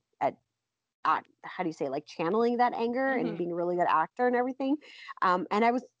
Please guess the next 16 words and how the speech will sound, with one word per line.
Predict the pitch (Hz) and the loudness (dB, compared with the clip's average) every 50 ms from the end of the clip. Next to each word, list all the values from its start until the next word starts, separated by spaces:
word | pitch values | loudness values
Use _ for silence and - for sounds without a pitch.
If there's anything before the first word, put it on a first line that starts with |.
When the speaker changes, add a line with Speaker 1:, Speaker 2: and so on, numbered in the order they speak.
| _ _ _ - | _ _ _ -12
Speaker 1:
kinda | - - 349 440 508 | -6 -4 -4 -4 -4
surprised | - - 392 311 - - - 214 220 254 302 330 392 | -4 -4 -4 -4 -4 -2 0 2 2 2 2 2 0
at | 370 320 | -2 0
how | 320 339 359 359 | 0 -2 0 0
Elizabeth | 349 370 349 - 381 - 381 359 - - | -2 -2 -4 -6 -6 -6 -6 -6 -4 -4
handled | 339 349 349 349 370 349 | -4 -2 -2 -2 -2 0
it, | 381 370 - - | -2 -2 0 0
like, | 196 190 - - | 0 0 0 0
in | 226 226 | -2 -2
a | 190 | -2
good | 160 175 180 185 220 | -2 -2 -4 -2 -2
way. | 294 415 466 466 453 440 _ - | -4 -2 0 0 -2 -2 _ -4
Speaker 2:
What | - 233 262 | -4 -2 -2
do | 220 | -2
you | 226 220 | -2 -6
mean? | 220 185 165 143 160 202 | -6 -8 -10 -12 -16 -20